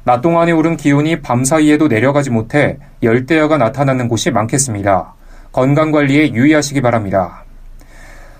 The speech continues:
아침 최저 기온은 이십삼 도에서 이십팔 도, 낮 최고 기온은 삼십이 도에서 삼십칠 도가 되겠습니다. 바다의 물결은 서해 앞바다에서 영점오에서 이 미터,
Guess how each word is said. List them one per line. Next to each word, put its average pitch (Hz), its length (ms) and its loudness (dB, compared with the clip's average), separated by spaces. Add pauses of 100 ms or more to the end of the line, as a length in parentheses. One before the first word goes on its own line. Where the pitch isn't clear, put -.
(140)
아침 120 380 0
최저 196 300 0
기온은 170 400 0
이십삼 165 480 -2
도에서 147 280 2
이십팔 139 520 -2
도, 98 240 -4 (280)
낮 117 240 2
최고 175 300 0
기온은 151 340 2
삼십이 160 520 -2
도에서 139 440 0
삼십칠 185 600 -2
도가 135 260 0
되겠습니다. 101 840 -4 (960)
바다의 151 300 2
물결은 160 380 0
서해 175 260 0
앞바다에서 151 640 0
영점오에서 147 680 0
이 113 140 0
미터, 123 420 -2